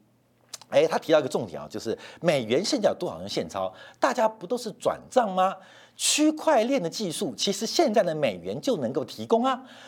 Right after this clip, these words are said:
为什么要额外去发行一个新的数字货币系统啊？而且以美元、美债的存量跟流动性，基本上不仅不要说数字货币，目前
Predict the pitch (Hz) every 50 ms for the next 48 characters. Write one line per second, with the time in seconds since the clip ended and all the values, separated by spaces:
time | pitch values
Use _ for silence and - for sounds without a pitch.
0 | - - 277 381 370 302 - - - 123 98 123 180 185 139 117 - 117 120 123
1 | 196 262 311 294 208 - - 180 151 - - 247 240 247 226 - 131 123 143 147
2 | 139 - - 277 302 320 302 - 160 101 - - - - _ - - - 320 247
3 | 202 - 214 202 180 - 233 - 202 196 - - - 302 277 - - - - -
4 | 160 269 254 240 - - - - - - - - 175 - - 180 - 240 220 214
5 | 208 233 254 247 226 175 139 120 107 98 104 107 120 139 190 - - - - -
6 | _ _ _ 117 131 139 120 98 78 71 - - - 262 185 139 - - - _
7 | _ _ - 143 120 101 - - - - 135 131 156 233 277 220 151 131 - 190
8 | 175 156 120 104 117 156 226 160 135 - - 139 - - - - - _ - -
9 | 330 349 285 - - - - - 156 107 - - - _ _ _ - 349 349 -
10 | - 135 - - - _ _ _ - 175 175 175 160 - 226 - - 160 180 -
11 | - 147 107 - - - - - _ - 311 392 330 233 - - - 123 117 120